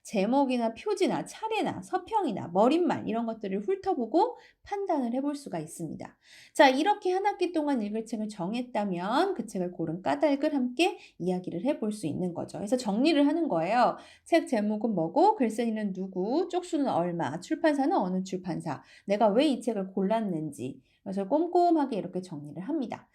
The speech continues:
그런 다음에 이제 책을 정했죠. 그런 다음에는 이제 본격적으로 읽기 전에 책 내용을 예측을 해보는 건데요. 책 내용을 예측하려면 뭔가 단서가 필요하잖아요.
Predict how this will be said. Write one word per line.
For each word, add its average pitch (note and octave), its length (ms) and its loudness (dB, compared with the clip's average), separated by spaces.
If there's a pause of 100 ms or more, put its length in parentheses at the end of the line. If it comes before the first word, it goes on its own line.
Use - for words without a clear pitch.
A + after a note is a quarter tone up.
(300)
그런 G#4 240 4
다음에 C#4 340 6
이제 A3+ 100 -2
책을 F#4+ 220 0
정했죠. A#3 680 2
그런 C#4+ 200 0
다음에는 A3+ 540 2
이제 A3 140 0
본격적으로 D#4+ 800 2
읽기 G3 300 -2
전에 A3+ 460 0 (260)
책 G#4+ 240 -2
내용을 A3 420 2
예측을 F4 520 2
해보는 F#3+ 340 2
건데요. G3 580 0 (360)
책 B4+ 180 0
내용을 D#4+ 320 6
예측하려면 E4 540 2
뭔가 A3 240 0
단서가 A3+ 520 0
필요하잖아요. A3 760 -2